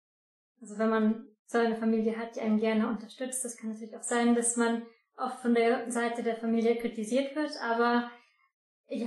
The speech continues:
man hört dann jedenfalls von Freunden, von Familie,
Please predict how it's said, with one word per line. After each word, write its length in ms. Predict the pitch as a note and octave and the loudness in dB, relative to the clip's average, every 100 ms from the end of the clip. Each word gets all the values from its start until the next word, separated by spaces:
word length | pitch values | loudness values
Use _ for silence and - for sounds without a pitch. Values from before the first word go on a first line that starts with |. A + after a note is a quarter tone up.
| A#3 | -2
man 180 | A#3 B3+ | 0 2
hört 120 | C#4 | 2
dann 100 | C4 | 4
jedenfalls 560 | C4 B3+ B3+ B3 - | 4 2 2 0 0
von 480 | - B3 B3 B3+ - | 0 4 4 4 -2
Freunden, 720 | - - C4+ C4+ C4+ B3+ B3 | -6 0 2 4 2 2 2
von 220 | A#3+ A#3 G#3+ | 2 -2 -2
Familie, 720 | A#3 B3 C#4+ C#4 C4+ C4 | 2 4 4 4 4 2